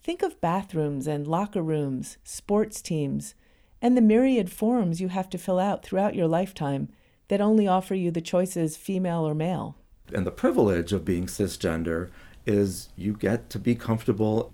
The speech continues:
Speaker 2: in who you are and your style of clothes, your way of being in the world, and no one questions that.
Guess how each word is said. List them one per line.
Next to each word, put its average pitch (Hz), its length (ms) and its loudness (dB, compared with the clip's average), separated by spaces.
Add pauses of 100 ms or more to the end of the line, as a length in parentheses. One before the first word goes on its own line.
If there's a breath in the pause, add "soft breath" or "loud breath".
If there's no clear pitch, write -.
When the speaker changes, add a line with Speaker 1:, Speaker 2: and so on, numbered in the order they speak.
Speaker 2:
in 90 180 -4
who 101 220 2
you 120 220 4
are 104 320 2
and 90 300 -4
your 101 420 2 (480 loud breath)
style 120 420 0
of 120 120 -4
clothes, 113 500 2
your 98 160 0
way 95 240 2
of 107 160 0
being 101 280 0
in 98 100 -2
the 92 80 -4
world, 90 420 -6 (300 loud breath)
and 98 240 0
no 98 200 2
one 87 260 0
questions - 540 -4
that. - 280 -8